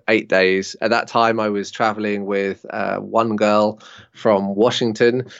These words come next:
who had just flown in to join me for the Mexican adventure and drive off into the desert, not knowing me. She was obviously insane, but we had a great time. And,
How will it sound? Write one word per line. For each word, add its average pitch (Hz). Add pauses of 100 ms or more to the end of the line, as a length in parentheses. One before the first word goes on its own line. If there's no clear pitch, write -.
(120)
who 117
had 104
just 131
flown 123
in 117
to 117
join 113
me 110
for 107
the 101
Mexican 107
adventure 98
and 98
drive 107
off 107
into 101
the 95
desert, 98 (280)
not 143
knowing 117
me. 104
She 110
was - (400)
obviously 120
insane, 104
but 107
we 120
had 175
a 123
great 143
time. 98 (640)
And, 98